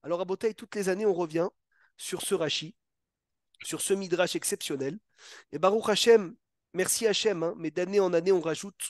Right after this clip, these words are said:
un chidouche que, si ma mémoire est bonne, on ne l'a pas dit l'année dernière. Alors déjà, de quoi Yaakov Avinu a peur ?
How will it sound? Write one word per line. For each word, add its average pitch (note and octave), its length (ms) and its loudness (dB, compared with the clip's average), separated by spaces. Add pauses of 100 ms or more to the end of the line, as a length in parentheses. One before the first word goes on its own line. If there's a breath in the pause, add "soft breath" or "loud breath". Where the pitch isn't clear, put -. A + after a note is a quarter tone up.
(760 loud breath)
un F3+ 80 2
chidouche F3+ 540 -6
que, D#3 300 2
si - 200 2
ma F3+ 140 6
mémoire F#3 340 6
est D#3+ 60 4
bonne, G3+ 300 4
on E3 80 -2
ne F3 100 2
l'a E3+ 140 0
pas D#3+ 140 -2
dit F3+ 280 -8 (440 loud breath)
l'année D#3+ 260 0
dernière. A2+ 500 -6 (480 soft breath)
Alors F3+ 160 -2
déjà, A3 220 0
de A#3 100 -4
quoi C#4+ 280 -2
Yaakov G#3 440 6
Avinu G3 460 -4 (100)
a E3 100 4
peur ? E3 460 -4